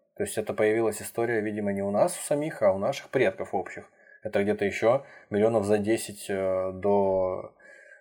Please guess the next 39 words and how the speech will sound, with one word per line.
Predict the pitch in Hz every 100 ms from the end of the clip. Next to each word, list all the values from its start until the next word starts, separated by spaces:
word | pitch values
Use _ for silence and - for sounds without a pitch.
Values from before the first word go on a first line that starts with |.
| _ -
м, | 50 - - - 110
момента | 113 113 110 101
нашего | 104 98 104
разговора | 101 101 107 104 95
произошло. | 92 98 92 98 - - - _ _ _ _
Ну | 131 135
и, |
собственно, | 139 175 - 165
не | 175
только | 190 -
у | 170 113
приматов, | 107 113 131 226 - -
как | 139 -
выяснилось, | 131 147 165 151 135 131 - - - -
э, | 113 110 107
но | 107 113 139 165
и | 170 - 131 143 139
у | - 120 123 123 117
млекопитающих | 117 117 117 - 127 131 - - -
в | -
более | 123 120
широком | - 113 107
смысле. | 104 107 98 -
То | -
есть, | 101 - -
э, | 98 - - -
провели | - 117 120 113
опыт, | 131 214 - -
те | 214
же | -
самые | - 120 208
учёные, | 214 107 98
которые | 98 - 104 202
открыли | - 104
вот | 95
этот | 101 101
вот | 98
синцитин | - 104 110 101 101
два, | 95 165